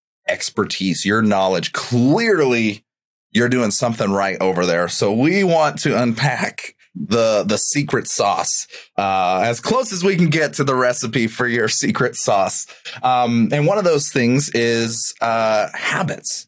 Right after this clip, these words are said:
habits, daily behavior. Um, I recognize this is a keystone for success. So I am curious, what habit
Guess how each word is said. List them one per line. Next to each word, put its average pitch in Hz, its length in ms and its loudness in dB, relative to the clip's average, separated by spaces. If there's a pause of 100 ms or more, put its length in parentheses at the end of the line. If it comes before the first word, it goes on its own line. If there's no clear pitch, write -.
habits, 127 500 -2
daily 113 300 0
behavior. 107 680 0 (380)
Um, 92 580 2
I 104 100 0
recognize 101 580 -2
this 113 200 -2
is 120 120 -4
a 107 100 -2
keystone 101 1160 -2 (240)
for 101 180 0
success. - 720 -4 (340)
So 104 360 0
I 170 200 -2
am 98 220 0
curious, 78 840 -2 (600)
what - 120 -2
habit 98 720 -2